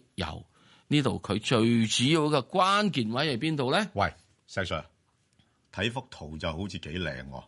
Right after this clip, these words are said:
Speaker 2: 整咗條上升通道喎。
Speaker 1: 即係上面有頂位㗎嘛。
Speaker 2: 你不如畀個頂位我啦。
Speaker 1: 所以我而家暫時話十五、十六咯。
Speaker 2: OK，係。
Speaker 1: 噉之但係中海油同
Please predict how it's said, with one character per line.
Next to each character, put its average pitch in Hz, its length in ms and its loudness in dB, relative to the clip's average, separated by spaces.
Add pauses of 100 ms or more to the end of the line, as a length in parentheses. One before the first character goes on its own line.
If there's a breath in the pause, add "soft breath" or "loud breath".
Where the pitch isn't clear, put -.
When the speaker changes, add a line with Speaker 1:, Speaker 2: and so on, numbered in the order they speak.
(840)
Speaker 2:
整 87 140 0
咗 120 180 2
條 98 100 2
上 80 280 -2
升 113 240 0
通 104 300 2
道 87 120 2
喎。 67 300 -6 (840 loud breath)
Speaker 1:
即 - 120 -4
係 139 60 2
上 101 180 0
面 92 140 0
有 95 100 0
頂 90 300 -2
位 92 180 -2
㗎 95 80 -4
嘛。 90 280 -8 (220)
Speaker 2:
你 95 120 2
不 147 100 4
如 131 80 8
畀 90 180 0
個 95 100 2
頂 80 200 -4
位 80 160 -4
我 67 120 -10
啦。 69 100 -14 (480)
Speaker 1:
所 123 180 0
以 135 60 4
我 113 80 4
而 104 200 2
家 - 0 -
暫 95 240 0
時 87 100 -4
話 85 120 -2
十 90 140 -4
五、 92 120 -2
十 87 120 -6
六 82 140 -2
咯。 101 200 0
Speaker 2:
OK， 80 240 0 (400 loud breath)
係。 78 100 -4
Speaker 1:
噉 170 140 2
之 233 200 2
但 143 200 4
係 110 240 2 (380 loud breath)
中 226 360 2
海 127 180 4
油 101 260 2
同 87 180 -8